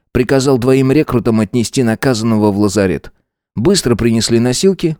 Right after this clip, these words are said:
погрузили рекрута с изуродованной плетью спиной и побежали в отдельное здание лазарета, где трудятся школяры медицинского факультета Кильского университета.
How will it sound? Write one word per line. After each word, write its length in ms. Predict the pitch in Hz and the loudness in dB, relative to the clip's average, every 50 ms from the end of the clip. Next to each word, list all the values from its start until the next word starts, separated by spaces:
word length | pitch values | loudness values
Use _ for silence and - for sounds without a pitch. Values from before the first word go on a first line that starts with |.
| _ _ | _ _
погрузили 480 | 120 110 123 131 117 120 131 113 113 | -4 -2 0 -2 0 0 2 2 4
рекрута 540 | 113 131 156 151 - 143 113 - 127 - - - | 4 4 2 0 0 -4 -2 -2 -4 -4 -4 -8
с 140 | - - - | -8 -4 -2
изуродованной 640 | 143 120 131 131 127 131 120 113 117 117 117 123 120 | -2 0 2 2 2 2 2 2 0 0 0 0 0
плетью 360 | 101 117 117 117 107 - 117 110 | 0 2 0 0 0 0 -4 -6
спиной 480 | - - 127 120 117 113 107 95 - _ _ _ _ _ | -4 -2 -2 0 0 0 0 -2 -4 _ _ _ _ _
и 60 | - 104 | -2 -2
побежали 460 | 135 131 139 156 147 185 196 190 165 | 0 0 0 0 2 2 2 2 2
в 80 | 135 | 2
отдельное 440 | 120 101 101 127 131 131 131 127 120 | 2 2 2 2 2 2 2 0 0
здание 400 | 107 90 95 107 110 110 113 110 | 0 0 0 0 0 2 2 2
лазарета, 600 | 107 104 98 95 98 95 95 95 90 - 90 - - _ _ _ _ | 2 0 0 0 0 0 0 0 0 -2 -4 -6 -8 _ _ _ _
где 260 | 95 110 107 123 117 | -6 -2 0 0 0
трудятся 460 | - - 123 120 107 110 - - 113 | 0 0 0 0 0 0 0 0 -2
школяры 420 | - - - 110 107 110 113 127 131 | -2 -2 -2 0 2 4 4 2 2
медицинского 680 | 120 113 104 110 101 - 104 101 95 - - 98 95 90 | 2 0 0 -2 -2 -2 -2 -4 -4 -2 -2 -2 -2 -2
факультета 600 | - 98 82 - 101 98 - 127 127 - 113 98 | -4 -6 -4 -2 -4 -2 0 -2 0 0 -2 -4
Кильского 480 | - 110 107 101 - - - 101 101 | -2 -2 -2 -2 -2 -4 -2 -2 0
университета. 760 | 104 101 101 101 101 98 - - 110 101 - 85 - - - | 0 0 0 0 -2 -2 -2 -2 -2 -2 -2 -6 -6 -8 -12